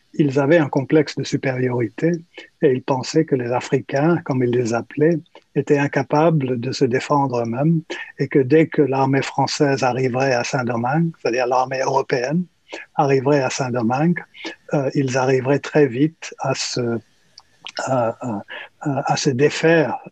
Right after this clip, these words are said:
euh, des insurgés. Euh, et, et il me semble qu'il y a là, euh, euh, euh, euh, non seulement, euh, euh, une, euh, une erreur terrible,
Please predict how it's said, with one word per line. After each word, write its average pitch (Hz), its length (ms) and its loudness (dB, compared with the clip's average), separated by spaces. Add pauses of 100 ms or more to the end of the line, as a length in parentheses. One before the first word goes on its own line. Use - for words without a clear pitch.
euh, 127 220 -2
des 123 200 0
insurgés. 120 720 -4 (220)
Euh, 120 260 -2 (520)
et, 139 380 4 (380)
et 143 420 4
il 156 100 6
me 156 100 6
semble 190 240 4
qu'il 160 200 4
y 160 80 8
a 156 120 4
là, 151 440 4
euh, 147 40 -2 (300)
euh, 135 220 -2 (180)
euh, 135 260 -6 (200)
euh, 135 160 -2 (160)
non 156 200 2
seulement, 143 600 2 (480)
euh, 156 40 -4
euh, 131 500 -6 (200)
une, 139 300 0 (260)
euh, 131 260 -4
une 147 140 2
erreur 135 340 2
terrible, 156 540 2